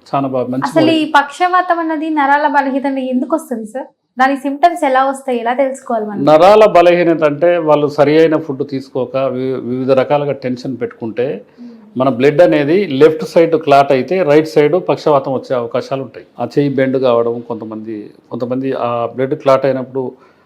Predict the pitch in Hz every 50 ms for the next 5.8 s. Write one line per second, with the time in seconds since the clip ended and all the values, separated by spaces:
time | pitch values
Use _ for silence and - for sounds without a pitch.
0 | _ _ _ 131 120 120 180 170 143 - - - - 117 117 117 113 117 131 135
1 | 160 156 156 143 - 160 151 - - 147 131 135 139 135 135 127 127 127 - 143
2 | 127 120 117 113 117 107 104 - - - - _ _ _ _ _ 247 240 226 208
3 | 214 208 208 208 - - _ _ _ _ - - - 156 156 160 156 156 156 180
4 | - 208 175 147 143 147 143 151 156 - 165 165 165 160 160 151 147 143 147 156
5 | 156 151 147 160 151 143 143 131 143 156 180 202 202 170 -